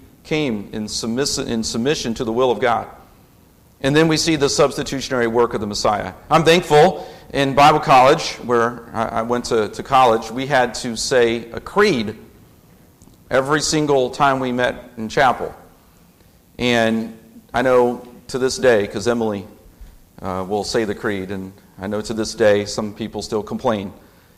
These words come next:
about saying the creed. Sometimes I'll get online and I'll watch chapel, and they'll have a student or a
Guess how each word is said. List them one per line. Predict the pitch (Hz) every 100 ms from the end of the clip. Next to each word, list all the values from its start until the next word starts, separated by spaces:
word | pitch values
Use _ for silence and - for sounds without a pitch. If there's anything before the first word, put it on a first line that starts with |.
| _ _ -
about | 101 107 101
saying | - 113 107
the |
creed. | - 127 92 82 - _ _ _ _ _ _ - -
Sometimes | 143 139 127 127
I'll | 127
get | 127
online | 120 120 120 120
and | 110
I'll | 104
watch | 107 110 -
chapel, | - 110 104 120 110
and | 90 - - - _ _ _ _ -
they'll | 101
have | 104 95
a |
student | - 117 107 104
or | 95 90
a | 87